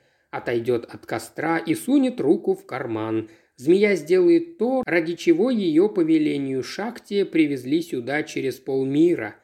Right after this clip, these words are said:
Она, Эфа, а не сам Рам Лал казнит Ольстерца.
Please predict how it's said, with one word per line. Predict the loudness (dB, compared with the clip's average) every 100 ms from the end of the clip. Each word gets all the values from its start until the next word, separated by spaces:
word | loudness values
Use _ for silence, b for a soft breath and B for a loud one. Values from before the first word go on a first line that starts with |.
| _ _ _ _ _
Она, | 2 6 6 4 0 -4 -6 -4
Эфа, | -2 -2 -4 -8 -12 -14 b b
а | -2
не | 0 0
сам | -2 0 2 2
Рам | 2 2 0
Лал | 0 0 0 -2 -2
казнит | -4 -4 -4 -6 -6 -2
Ольстерца. | 2 2 2 -2 -10 -10 -12 -14 -14